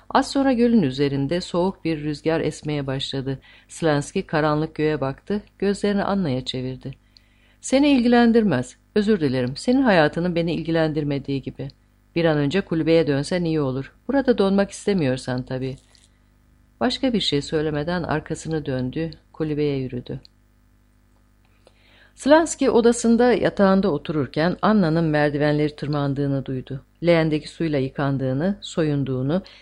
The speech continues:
yayları gıcırtatarak yatağa uzandığını işitti. Baraka, aşağıda yemek odasında horlayan Popov dışında sessizliğe gömüldü.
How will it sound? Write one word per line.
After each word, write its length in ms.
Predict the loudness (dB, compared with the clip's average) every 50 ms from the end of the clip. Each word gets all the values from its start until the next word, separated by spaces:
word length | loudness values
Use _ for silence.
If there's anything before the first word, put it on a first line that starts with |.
| -20 _ _ _
yayları 400 | 4 4 6 6 6 6 4 4
gıcırtatarak 800 | 2 -2 -2 -2 0 -2 0 -2 -2 -2 0 0 0 0 0 -2
yatağa 300 | -4 -2 -2 -2 -4 -2
uzandığını 580 | -4 -4 -4 -4 -2 -2 -2 -2 -2 -4 -4 -4
işitti. 560 | -6 -8 -8 -10 -10 -10 _ _ -10 -10 -10 -12 _ _ _ _ _ _ _ -2
Baraka, 500 | 0 0 0 0 0 0 0 -2 -2 -2 -6 _ _ _ _ -2
aşağıda 400 | -2 0 2 4 4 4 4 4
yemek 300 | 4 4 4 2 2 0
odasında 400 | 0 -2 -2 -2 -4 -4 -2 -2
horlayan 440 | -2 -2 0 0 0 0 -2 -2
Popov 420 | -2 -4 -4 -2 -2 -4 -4 -2 -4
dışında 480 | -4 -4 -4 -4 -4 -6 -6 -8 -8 -10
sessizliğe 680 | -10 -4 -4 -4 -4 -4 -6 -8 -6 -4 -4 -4 -4 -4
gömüldü. 540 | -4 -6 -6 -6 -6 -8 -8 -10 -12 -12